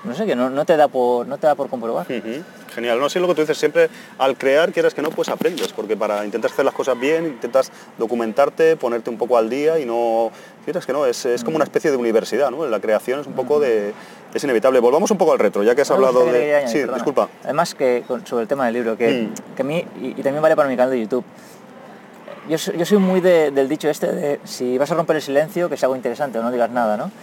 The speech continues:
Speaker 1: Entonces, si voy a escribir un libro o voy a hacer un vídeo, un canal, lo que sea, y voy a hacer lo mismo que hacen otros,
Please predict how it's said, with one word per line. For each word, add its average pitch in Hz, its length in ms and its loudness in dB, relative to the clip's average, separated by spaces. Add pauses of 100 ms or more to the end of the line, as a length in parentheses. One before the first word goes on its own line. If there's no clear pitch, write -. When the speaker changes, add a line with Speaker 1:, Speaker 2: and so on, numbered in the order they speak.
(140)
Speaker 1:
Entonces, 156 340 0 (1000)
si - 160 0
voy 139 80 6
a - 20 4
escribir 147 240 -2
un 143 60 -4
libro 143 280 0 (340)
o 117 60 -2
voy 120 180 2
a 131 160 4
hacer 131 220 -2
un 127 120 -4
vídeo, 131 300 0 (880)
un 123 80 -14
canal, 131 300 2
lo 117 100 -2
que 131 80 -4
sea, 143 280 2 (500)
y - 40 -4
voy 120 140 2
a 135 40 4
hacer 143 140 -2
lo 135 80 0
mismo 139 220 -6
que 131 180 2
hacen 127 200 -4
otros, 127 280 -8